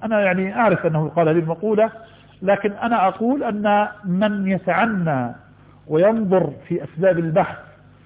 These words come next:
في البحث والمخطوطات، ويتعنى في استخراج المعلومات من بطون الكتب، ويقرأ الكوثري، يعلم سعة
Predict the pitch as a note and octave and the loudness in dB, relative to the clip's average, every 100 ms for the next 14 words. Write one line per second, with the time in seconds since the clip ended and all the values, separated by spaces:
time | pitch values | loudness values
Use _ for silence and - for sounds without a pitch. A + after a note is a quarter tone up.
0 | - - D#3 F#3 G3 - C#3 C#3+ D3 - | -10 -4 2 2 0 -6 -6 -6 -10 -8
1 | C#3 E3+ F#3 D#3 - - - - - - | -4 2 4 4 -2 -18 -20 -20 -20 -12
2 | D3 E3 E3 E3 F#3 A3+ G3 E3 - D#3 | 0 2 2 0 0 -2 -4 -4 -8 -8
3 | E3+ G3 F#3+ E3+ E3+ E3 F3 F3 F#3+ F3 | 0 2 2 0 -4 -2 0 2 0 -2
4 | D#3 D#3+ F#3 E3+ G3 F3 A#2+ - - - | -8 -4 -4 -4 -2 -2 -4 -10 -20 -20
5 | - - - D3+ E3+ F#3+ F#3+ E3+ E3+ - | -20 -20 -10 0 2 2 2 2 0 0
6 | A3 G#3+ A3 G#3+ G#3+ D#3+ E3+ G3 F3 F3 | 0 2 0 0 -2 -4 0 2 4 2
7 | D3+ - F#3 F3 | -2 -2 0 0